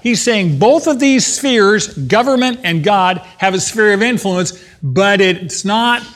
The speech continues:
fifty-fifty. See, in other words, Caesar has a sphere of ownership that is separate from God's, and God's is separate from Caesar's.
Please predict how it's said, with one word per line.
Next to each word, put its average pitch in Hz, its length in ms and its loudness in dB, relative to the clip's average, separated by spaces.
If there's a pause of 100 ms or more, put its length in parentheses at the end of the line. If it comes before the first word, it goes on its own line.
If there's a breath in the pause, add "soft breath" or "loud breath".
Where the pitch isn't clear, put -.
(160)
fifty-fifty. 202 1120 -2 (720)
See, 226 300 -2
in 190 120 0
other 190 140 2
words, 170 480 0
Caesar 233 460 2
has 180 240 2
a 160 80 -2
sphere 214 440 0
of 160 100 0
ownership 190 580 -2
that 151 160 0
is 147 80 -2
separate 208 360 -4
from 165 180 -6
God's, 170 360 0
and 139 140 -4
God's 160 320 0
is 147 100 -4
separate 156 380 -4
from 139 160 -12
Caesar's. 147 420 -6